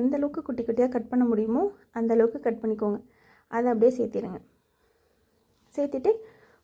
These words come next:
ஒரு பச்சை மிளகாய், அதுக்கப்புறமா வெங்காயம். வெங்காயம் வந்து உங்களுக்கு என்ன ஷேப் வேணுமோ கட் பண்ணிக்கோங்க. So, நான் வந்து சும்மா ரஃப்பா கட் பண்ணியிருக்கேன். இதுல குடமிளகா இருந்தது அப்படின்னா அதையும் சேர்த்திக்கோங்க.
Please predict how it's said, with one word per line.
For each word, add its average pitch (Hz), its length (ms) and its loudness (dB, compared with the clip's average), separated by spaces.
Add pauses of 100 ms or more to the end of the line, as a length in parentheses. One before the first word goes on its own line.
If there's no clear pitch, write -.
ஒரு 311 200 2
பச்சை 254 280 -2
மிளகாய், 247 360 -2 (280)
அதுக்கப்புறமா 254 440 -2 (100)
வெங்காயம். 226 460 -2
வெங்காயம் 302 380 0
வந்து 302 180 -2
உங்களுக்கு 254 380 -2
என்ன 233 200 0
ஷேப் 262 220 0
வேணுமோ 247 280 2
கட் 285 160 -8
பண்ணிக்கோங்க. 226 360 -2 (340)
So, - 120 -10
நான் 262 120 2
வந்து 302 200 0
சும்மா 285 220 0
ரஃப்பா 208 300 -4
கட் 254 180 -8
பண்ணியிருக்கேன். 220 420 -4 (1300)
இதுல 247 240 0 (240)
குடமிளகா 277 520 2
இருந்தது 233 280 2
அப்படின்னா 233 320 -2
அதையும் 240 260 0
சேர்த்திக்கோங்க. 214 460 -2